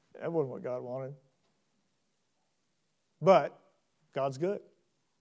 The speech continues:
And he used it. He taught me. He put me in a good church. He taught me some things. I grew some things.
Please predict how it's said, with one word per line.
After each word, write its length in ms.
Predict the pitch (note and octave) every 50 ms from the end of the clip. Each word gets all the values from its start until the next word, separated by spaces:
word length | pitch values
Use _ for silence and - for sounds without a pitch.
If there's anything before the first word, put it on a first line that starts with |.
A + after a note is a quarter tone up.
| _ _ _ -
And 120 | B2+ C#3
he 80 | C#3+ C#3+
used 320 | C#3+ D#3+ F#3 G3+ E3+ C#3+
it. 100 | D3+ B2+
He 100 | - C#3+
taught 300 | C3+ F3 F#3 F#3+ G#3 G3+
me. 100 | F#3+ F#3+
He 120 | E3+ E3+ D#3
put 180 | - E3+ E3
me 80 | D#3+ D#3
in 60 | D3+
a 40 | D3
good 180 | D#3+ E3+ D#3
church. 340 | - - F#3+ F#3 F3+ E3+ -
He 80 | - D3
taught 300 | C#3+ - E3+ E3 F3 E3+
me 80 | E3
some 180 | D#3 - F3 D#3+
things. 360 | - E3+ E3 E3 D#3+ D#3 D3
I 120 | D3 C3 C3
grew 260 | C3+ D#3+ E3+ F3 E3
some 180 | E3+ E3+ E3
things. 240 | D#3+ E3 E3 E3 F3